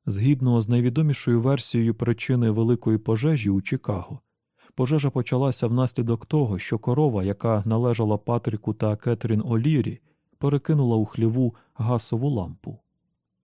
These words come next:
Все правильно, Джил. Присядь, і я розпочну експеримент.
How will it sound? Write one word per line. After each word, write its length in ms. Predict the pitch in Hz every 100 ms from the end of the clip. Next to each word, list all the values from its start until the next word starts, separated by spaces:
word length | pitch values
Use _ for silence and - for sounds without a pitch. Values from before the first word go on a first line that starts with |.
| _
Все 220 | - 220 202
правильно, 520 | 247 208 117 107 107
Джил. 320 | 104 101 117 - _ _ _
Присядь, 580 | 185 208 - 247 185 -
і 100 | 170 208
я 260 | 196 135
розпочну 600 | 139 190 - 190 - 156
експеримент. 800 | 143 - 151 165 113 - - -